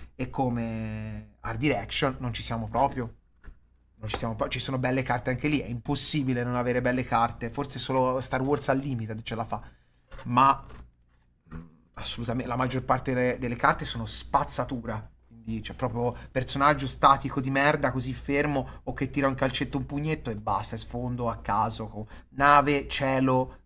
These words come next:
terra, veramente la roba più base che ci sia.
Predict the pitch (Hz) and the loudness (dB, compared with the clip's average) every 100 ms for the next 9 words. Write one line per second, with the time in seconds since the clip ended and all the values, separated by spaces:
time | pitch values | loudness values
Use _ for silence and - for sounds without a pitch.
0 | _ 127 117 113 110 110 - - _ _ | _ 0 0 -2 -4 -4 -10 -20 _ _
1 | _ _ - 92 120 135 131 123 127 131 | _ _ -12 -6 -2 -2 0 2 6 8
2 | 131 - - - _ - 151 143 - _ | 8 6 -2 -20 _ -4 0 0 -4 _
3 | 131 156 165 170 160 147 139 139 - 101 | 6 10 12 12 8 0 -2 -2 -2 -4
4 | 95 | -10